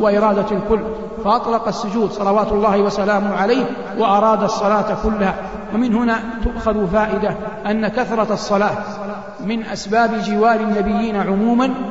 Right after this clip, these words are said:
ومن أسباب، من أسباب جوار نبينا صلى الله عليه وسلم في جنات النعيم. رزقنا الله وإياكم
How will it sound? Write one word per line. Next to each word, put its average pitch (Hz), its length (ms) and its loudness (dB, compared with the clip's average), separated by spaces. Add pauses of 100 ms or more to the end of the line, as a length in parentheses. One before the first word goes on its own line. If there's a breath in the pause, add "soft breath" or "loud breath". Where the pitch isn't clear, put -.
(180)
ومن 220 180 -2
أسباب، 214 380 0
من 208 240 -6
أسباب 202 500 0
جوار 202 360 2
نبينا 214 400 -2
صلى 208 280 0
الله 196 320 2
عليه 190 280 0
وسلم 202 420 0 (420)
في 208 80 -4
جنات 208 440 -2
النعيم. 202 520 -2
رزقنا 214 340 0
الله 196 240 2
وإياكم 196 580 0